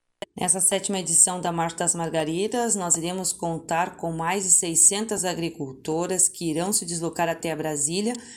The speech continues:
para marchar com todas as mulheres do campo, das águas e da floresta em Brasília. Nós, margaridas gaúchas, seguiremos firmes na luta.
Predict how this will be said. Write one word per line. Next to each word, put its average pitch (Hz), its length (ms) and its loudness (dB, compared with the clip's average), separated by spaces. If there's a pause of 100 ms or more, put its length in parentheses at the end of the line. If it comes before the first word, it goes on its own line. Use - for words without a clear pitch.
(160)
para 233 160 4
marchar 208 560 2
com 190 200 -4
todas 240 600 0
as 208 160 2
mulheres 180 460 -2
do 165 120 -4
campo, 202 500 0
das 175 260 4
águas 202 380 6
e 220 60 -10
da 226 120 0
floresta 226 640 4 (380)
em 233 200 8
Brasília. 196 640 2 (340)
Nós, 226 380 6
margaridas 190 600 2
gaúchas, 180 560 4
seguiremos 196 760 4
firmes 220 540 2
na 190 140 0
luta. - 340 -8